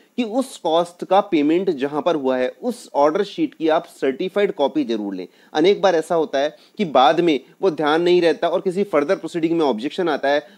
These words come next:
तो वो आप सर्टिफाइड कॉपी को प्रोड्यूस कर सकते हैं। तो इस प्रकार माननीय न्यायालय के आदेश की पालना करते हुए कॉस्ट को डिपॉजिट कराना चाहिए और कोशिश करनी चाहिए कि कॉस्ट का ऑर्डर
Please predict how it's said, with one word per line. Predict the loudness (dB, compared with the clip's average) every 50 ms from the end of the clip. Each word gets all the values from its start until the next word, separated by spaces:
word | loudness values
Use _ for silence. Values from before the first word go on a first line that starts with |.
| _ _
तो | 2 4
वो | 4 4
आप | 4 4 2 0
सर्टिफाइड | 0 0 2 2 0 0 0 2 0 2
कॉपी | 2 0 0 0 0 0
को | 0 0
प्रोड्यूस | 0 0 0 2 2 0 0 -2
कर | -4 -6
सकते | -4 -6 -8 -12 _ -8 -8
हैं। | -8 -8 -10 -14 _ _ _ -12
तो | -8 -6
इस | -4 -6 -6
प्रकार | -6 -6 -6 -4 0 2 2 2 2 0
माननीय | -2 -4 -2 -2 -2 0 0 0 0 0
न्यायालय | 0 0 -2 -2 -2 -2 -4
के | -2 -2 0
आदेश | 0 0 0 -2 -2 -2 -4
की | -6 -10 -6
पालना | -2 -2 -2 0 -2 -4 -6
करते | -6 -8 -8 -8 -10 -10 -10
हुए | -8 -6 -6 -6 -8 _ -18 _ _ 0
कॉस्ट | 0 0 0 0 -2
को | -2
डिपॉजिट | -2 0 -2 -2 -2 -2 -2 -2 -2 -2
कराना | -2 -4 -2 -2 -2 -2
चाहिए | -2 -2 -4 -2 -2 -4 -6 -6 -8 -6 -2 0
और | 0 2
कोशिश | 2 0 0 0 0 -4 -2
करनी | 0 2 2 2 2 0
चाहिए | 0 0 0 0 0 -2 -4 -4 -6 -10 -20 -14 _ -8
कि | -8
कॉस्ट | -2 0 2 4 6 4 4 2 -2 -8 _ -14 -4
का | 2 4 4
ऑर्डर | 4 4 4 4 4 4 4 2